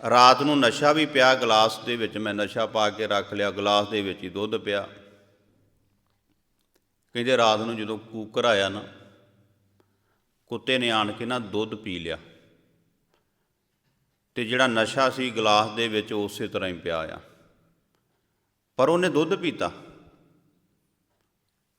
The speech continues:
ਕਹਿੰਦਾ, "ਥੋੜ੍ਹੀ ਬਾੜੀ ਮੈਨੂੰ ਸਮਝ ਤੇ ਸੀ।"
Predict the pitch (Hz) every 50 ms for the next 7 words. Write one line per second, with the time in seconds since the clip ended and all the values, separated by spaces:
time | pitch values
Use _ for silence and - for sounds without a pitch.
0 | _ _ _ _ - 160 165 190 180 - - 147 165 175 180 170 147 151 151 160
1 | 151 147 135 135 143 135 - - 123 123 143 151 185 185 - 156 143 - - -
2 | 123 117 110 92 85 85 - -